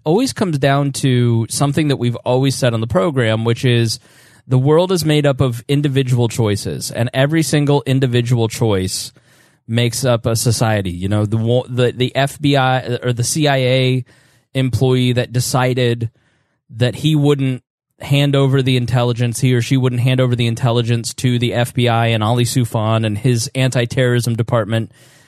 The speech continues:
That one person's decision led to the nine eleven terrorists not being arrested when they tried to enter the country, which led to nine eleven happening.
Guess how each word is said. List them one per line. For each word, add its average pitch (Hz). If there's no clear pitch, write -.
That 131
one 160
person's 175
decision 135
led 139
to 139
the 127
nine 139
eleven 135
terrorists 143
not 143
being 135
arrested 123
when 120
they 120
tried 127
to 120
enter 123
the 110
country, 143
which 120
led 123
to 117
nine 110
eleven 107
happening. -